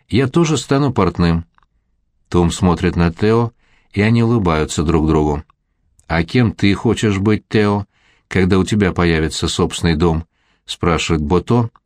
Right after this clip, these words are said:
снимая с себя рубашку и складывая ее так аккуратно, словно она совсем новая и дорого стоит. Она мечтательно смотрит на него.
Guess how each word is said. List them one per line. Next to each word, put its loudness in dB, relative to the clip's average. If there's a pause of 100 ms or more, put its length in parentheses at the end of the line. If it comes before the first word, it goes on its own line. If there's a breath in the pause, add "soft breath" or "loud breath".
снимая 0
с -6
себя -2
рубашку -2 (440 soft breath)
и 0
складывая 0
ее 0
так -4
аккуратно, -2 (560)
словно 0
она 0
совсем 0
новая 0
и -4
дорого 0
стоит. -2 (1000)
Она 2
мечтательно 0
смотрит -2
на 0
него. 0